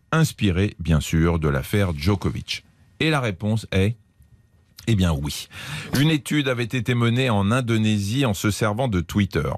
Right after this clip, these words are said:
Trente-sept célébrités totalisant plus de onze millions de followers au total ont participé à cette expérience. Alors je vais pas vous la détailler parce que ce serait trop long, mais les conclusions sont édifiantes.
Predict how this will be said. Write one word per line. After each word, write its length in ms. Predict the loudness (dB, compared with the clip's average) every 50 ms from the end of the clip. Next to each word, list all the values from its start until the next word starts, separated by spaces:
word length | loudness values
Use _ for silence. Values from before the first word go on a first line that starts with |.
| -8 -6
Trente-sept 600 | -2 0 2 2 2 2 0 -2 -2 -2 -2 -2 -2
célébrités 640 | -2 -2 0 0 0 2 2 0 0 0 0 -2 0
totalisant 600 | 0 -2 0 0 0 0 0 0 0 2 0 0
plus 200 | 0 0 0 2
de 240 | 2 2 2 0 -2 -2
onze 320 | 0 0 2 2 2 2 4
millions 400 | 4 4 4 2 2 2 2 2
de 80 | 0
followers 640 | -2 -2 0 0 0 2 2 2 0 0 -2 -4 -8 -14 -20 -20 -20 -20 -20 -20 -16 -6
au 120 | -2 -2 0
total 520 | 0 0 0 0 0 0 0 0 0 -2 -2 -2
ont 100 | -2 -2
participé 720 | 0 0 -2 -2 -2 -2 -2 0 2 0 2 2 2 2
à 80 | 2
cette 260 | 2 0 -2 0 0 -2
expérience. 560 | -2 -2 -2 -2 0 2 2 0 0 0 0
Alors 160 | 0 2 2
je 80 | 2 2
vais 60 | 0
pas 100 | 0 0
vous 120 | 0 2
la 100 | 0 0
détailler 420 | 2 0 0 0 0 0 0 0 0
parce 160 | -2 -4 -4
que 140 | -2 -2 -2
ce 120 | 0 -2
serait 200 | -2 0 -2 -2
trop 240 | -2 -2 0 2 2
long, 120 | 2 0 -2 -6 -12 -16 -14 -16 -14 -6 0
mais 120 | 2 2 4
les 100 | 2 0
conclusions 760 | 0 -2 0 0 0 0 0 2 4 4 4 2 2 0 0
sont 220 | 0 0 0 0
édifiantes. 840 | 2 2 0 0 0 -2 -2 -2 -2 -2 -4 -4 -4 -6 -6 -8 -8